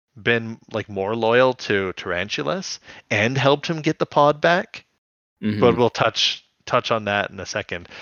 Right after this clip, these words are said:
Speaker 1: because, surprise, surprise, he's crazy and his logic circuits are, <laughs> like, fried 'cause he
Speaker 2: Yes.
Speaker 1: yells,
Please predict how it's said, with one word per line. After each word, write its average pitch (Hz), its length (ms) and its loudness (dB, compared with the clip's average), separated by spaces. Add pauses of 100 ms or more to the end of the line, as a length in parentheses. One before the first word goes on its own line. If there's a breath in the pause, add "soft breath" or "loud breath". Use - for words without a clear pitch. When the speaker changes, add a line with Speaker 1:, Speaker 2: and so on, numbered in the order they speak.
(120)
Speaker 1:
because, 127 480 2 (600 loud breath)
surprise, 196 500 4
surprise, 220 720 8
he's 277 400 2
crazy 294 1000 6
and 262 120 6
his 277 140 4
logic 285 540 6
circuits 208 760 2
are, 156 200 4 (260)
<laughs> - 160 -6 (1120 loud breath)
like, 127 320 2 (180)
fried 110 680 4 (240 loud breath)
'cause 156 180 2
he 151 80 6
Speaker 2:
Yes. 147 100 10
Speaker 1:
yells, 147 220 4